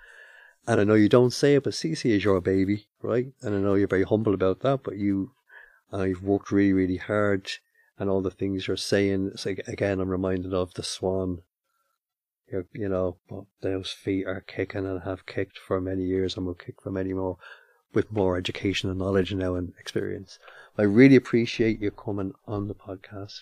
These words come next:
When, when I asked you recently, you went, "Yeah," it was on my mind. Um, but I hope for, for C C, for you, for other women out there,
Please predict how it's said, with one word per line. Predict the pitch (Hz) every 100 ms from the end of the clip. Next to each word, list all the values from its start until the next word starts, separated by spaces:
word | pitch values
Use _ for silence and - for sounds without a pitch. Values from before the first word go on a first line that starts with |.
| -
When, | 101 98
when | 104 101
I | 101
asked | 110 127 131 -
you | 101 98 95 - 127 - -
recently, | 104 - 98
you | 95
went, | 95
"Yeah," | - 185 123 - - - - - - -
it |
was | 101
on | 104
my | 98
mind. | 98 101 104 104 -
Um, | 117 101 98 95 95 95 _ _ _ _
but | - 101
I |
hope | 95 107 101
for, | - - 104 98 -
for | 98
C | - 110
C, | 101 107 98
for | -
you, | 101 101 98
for | - 98 110
other | 104
women | 101 101 107 113
out | 110 110
there, | - 123 120